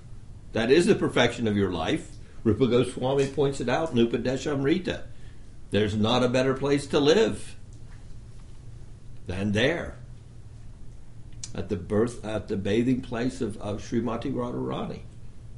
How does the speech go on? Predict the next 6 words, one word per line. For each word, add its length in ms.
But 360
you 140
can't 420
go 240
there 380
before 720